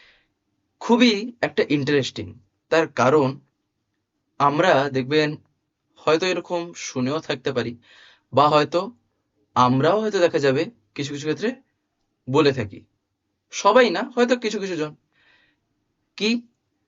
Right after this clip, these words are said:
দেখবেন কিছু কিছু এমন একটা ধারণা আমরা নিজেরা নিজেদের থেকে তৈরি করে নিই। তারই ভিতর থেকে আজকে যেটা আমরা শুনবো তা হচ্ছে হলো, দেখবেন আমরা এই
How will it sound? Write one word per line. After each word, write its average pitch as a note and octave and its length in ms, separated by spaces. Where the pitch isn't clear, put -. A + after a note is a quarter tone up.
দেখবেন G#3 300
কিছু G#3+ 280
কিছু A#3+ 180
এমন D#3 300
একটা F#3 220
ধারণা E3 500
আমরা F3+ 200
নিজেরা F#3 400
নিজেদের F#3+ 420
থেকে A#3+ 160
তৈরি D#3+ 320
করে G#2+ 220
নিই। - 120
তারই A3 280
ভিতর B3 200
থেকে G3+ 120
আজকে E3+ 200
যেটা A3+ 200
আমরা G#3+ 200
শুনবো E3 220
তা D3+ 80
হচ্ছে F#3+ 220
হলো, D3 140
দেখবেন F#3+ 240
আমরা F#3+ 200
এই E3 60